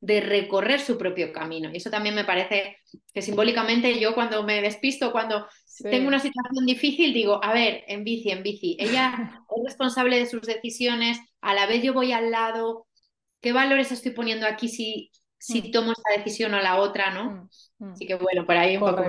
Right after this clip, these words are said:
Speaker 2: Correcto.
Speaker 1: me gusta
Speaker 2: Qué
Speaker 1: contarlo.
Speaker 2: bien, pues me ha gustado mucho, Celia, esa, esa metáfora de la bicicleta, la limusina y el tren. Yo, bueno, de hecho, yo utilizo el tren muchas veces para,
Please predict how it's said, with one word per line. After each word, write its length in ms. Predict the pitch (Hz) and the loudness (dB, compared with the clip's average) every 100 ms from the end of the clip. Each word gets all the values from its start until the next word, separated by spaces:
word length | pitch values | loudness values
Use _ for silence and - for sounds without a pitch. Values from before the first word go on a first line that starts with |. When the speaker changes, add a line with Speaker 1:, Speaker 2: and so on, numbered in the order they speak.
| 170 170 | 0 -2
Speaker 2:
Correcto. 140 | 170 | -6
Speaker 1:
me 80 | - - | -14 -20
gusta 220 | 175 180 - | -14 -8 2
Speaker 2:
Qué 40 | |
Speaker 1:
contarlo. 260 | 262 247 208 | 6 6 6
Speaker 2:
bien, 180 | 214 226 | 2 2
pues 180 | 208 190 | 0 2
me 80 | 214 | 2
ha 40 | |
gustado 440 | 240 240 214 196 | 2 2 2 0
mucho, 320 | 190 226 233 196 | -2 -4 -4 -4
Celia, 560 | - 247 233 190 175 _ - | 2 2 4 0 -4 _ -14
esa, 480 | 202 214 196 185 196 | -8 -2 2 2 0
esa 240 | 190 208 | -4 -6
metáfora 680 | 190 180 214 - 202 185 180 | -6 -2 -2 0 2 2 4
de 280 | 180 175 175 | 2 2 0
la 100 | 175 | -2
bicicleta, 580 | 170 185 185 202 208 233 | -4 -4 2 4 6 6
la 120 | 208 | 6
limusina 880 | 196 185 165 214 208 240 285 277 - - - - _ - | 4 0 -2 -2 2 2 0 -4 -16 -20 -20 -20 _ -8
y 140 | 190 | 0
el 220 | 180 180 170 | 2 2 2
tren. 460 | 214 233 202 175 - | 2 2 0 -4 -4
Yo, 560 | 180 202 226 233 220 | 2 6 8 10 8
bueno, 240 | 196 226 202 | 6 2 2
de 80 | 190 | -2
hecho, 240 | 196 254 | -2 0
yo 160 | 233 240 | 4 4
utilizo 420 | 233 220 247 254 | 4 -2 -2 -2
el 120 | 220 | 0
tren 160 | 233 247 | 0 0
muchas 340 | 220 226 220 208 | -2 0 0 0
veces 340 | 226 254 254 | -2 -2 -4
para, 540 | - 220 202 190 185 | -2 0 2 2 0